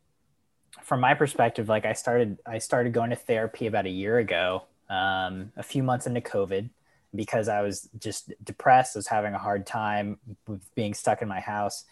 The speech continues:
And, uh, you, I, I love what you said about just having someone con-, con-, having the consistency of someone just constantly asking you how you're doing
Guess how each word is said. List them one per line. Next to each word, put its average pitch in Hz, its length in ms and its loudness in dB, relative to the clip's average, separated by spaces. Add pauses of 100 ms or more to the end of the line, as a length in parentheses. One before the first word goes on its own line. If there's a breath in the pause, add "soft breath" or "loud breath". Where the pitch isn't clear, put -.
(640 soft breath)
And, 117 300 0
uh, 110 340 6 (300)
you, 117 580 0 (340)
I, 113 180 -2 (120)
I 113 80 -2
love 131 220 2
what 143 80 2
you 127 80 -2
said 120 200 2
about 113 300 2
just - 140 -14
having 139 340 4
someone 120 580 -2
con-, 104 280 -6 (600)
con-, 120 220 -6 (140)
having 175 500 6 (400)
the 120 100 2
consistency 147 1040 0 (380)
of 113 140 0
someone 123 720 4 (960)
just - 320 -8
constantly 117 580 0
asking 110 460 0
you 98 300 -4 (100)
how 107 200 -2
you're 101 180 -2
doing 117 460 -2